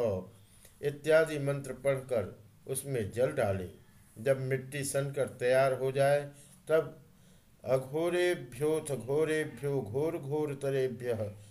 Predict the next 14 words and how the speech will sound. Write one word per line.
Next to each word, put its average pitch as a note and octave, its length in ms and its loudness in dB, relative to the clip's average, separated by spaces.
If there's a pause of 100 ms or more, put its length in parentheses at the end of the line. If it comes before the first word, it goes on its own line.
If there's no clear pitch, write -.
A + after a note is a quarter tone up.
(240)
सर्वेभ्यः B2+ 720 0
सर्वसर्वेभ्यो C3 1300 -2
नमस्तेस्तु C3+ 800 -4
रुद्र A2+ 420 -6
रूपेभ्यः G#2+ 960 -6 (840)
मंत्र C#3+ 400 -2
से G2 320 -4 (300)
लिंग D#3+ 320 -4
निर्माण A#2 520 -2
करे। F#2+ 360 -6 (360)
फिर, D#3+ 300 -4 (460)
फिर D#3+ 300 -4
तत्, D#3 320 -2
ओम D3+ 320 0